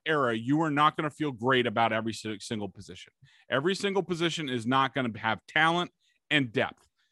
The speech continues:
It's just part of the deal. And especially if you draft like crap, like the Patriots have the past handful of years,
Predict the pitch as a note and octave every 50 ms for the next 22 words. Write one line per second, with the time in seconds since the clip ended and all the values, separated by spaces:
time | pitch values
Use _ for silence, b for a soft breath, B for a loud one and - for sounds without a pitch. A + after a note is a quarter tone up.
0 | _ _ - F3 D#3+ - - E3 D#3 - - - - D#3 D#3 E3 D#3+ D3 D3+ C#3+
1 | A#2+ B2 A2 E2+ - - _ b b b b b C#3+ D3+ D3 C3+ - - - B3
2 | C4+ C4 - - F3 E3 D#3+ E3+ E3 - - _ _ _ _ - F3 E3 E3 E3
3 | E3 B2 - B2+ D3 E3+ F#3+ F#3 - - - B2+ A2+ - _ - - B2 G#2 E2+
4 | D#2 - _ - C3+ C3 A2 B2+ G#2+ C#3 C#3 C3 B2+ C3+ C3 A#2 - - A#2+ A#2
5 | G#2+ G2 F#2+ - - A#2+ G2+ - B2+ A#2 A2+ G#2 - - _ b b b b b
6 | b _ - D3 C#3 C3 A#2+ - C#3 C3 B2+ B2 G#2 G2+ G#2+ A2 A2+ B2 D3+ F3+
7 | F3+